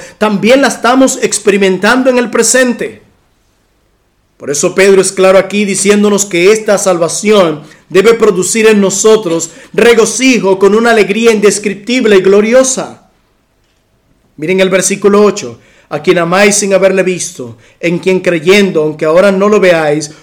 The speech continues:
os alegráis". De nuevo hay alegría en este texto, alegría tras alegría, porque es eso lo que debería producir esta salvación en nosotros. Aún en medio del sufrimiento estamos siendo salvados.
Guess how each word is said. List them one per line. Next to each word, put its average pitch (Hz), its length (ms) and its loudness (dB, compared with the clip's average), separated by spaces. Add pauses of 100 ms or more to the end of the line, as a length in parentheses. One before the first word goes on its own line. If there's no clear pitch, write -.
os 165 300 -2
alegráis". 151 800 -8 (180)
De 170 160 -2
nuevo 196 320 0
hay 190 160 2
alegría 202 760 0
en 160 200 -4
este 190 260 -2
texto, 151 560 -6 (180)
alegría 190 920 -2
tras 175 240 -4
alegría, 170 840 -2
porque 185 260 0
es 202 180 0
eso 240 280 2
lo 220 140 2
que 208 100 0
debería 190 540 0
producir 208 480 -2
esta 202 240 -2
salvación 196 640 -2
en 160 120 -6
nosotros. 139 680 -14 (1900)
Aún 147 240 -8
en 170 160 -4
medio 175 300 -2
del 151 140 -4
sufrimiento 165 640 -6
estamos 160 340 -8
siendo 160 340 -6
salvados. 151 1000 -12